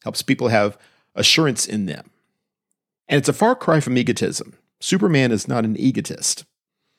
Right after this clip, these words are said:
Jordan Peterson is not an egotist. At least I don't think he is. Being self-assured is not the same thing as being overly proud.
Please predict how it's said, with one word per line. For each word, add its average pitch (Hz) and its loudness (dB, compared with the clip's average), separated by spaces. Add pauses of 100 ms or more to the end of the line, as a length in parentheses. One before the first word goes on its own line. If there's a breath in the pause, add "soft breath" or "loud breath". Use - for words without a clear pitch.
(260)
Jordan 139 2
Peterson 127 2
is 101 -6
not 117 0
an 95 -6
egotist. - -2
At - -16
least 107 -2
I 113 6
don't 117 -2
think 92 -6
he 76 -12
is. - -8 (680)
Being 131 2
self-assured 117 2
is 104 -4
not 131 -2
the 107 -6
same 120 -2
thing 117 -2
as 104 -2
being 101 -4 (400)
overly 117 2
proud. 101 -2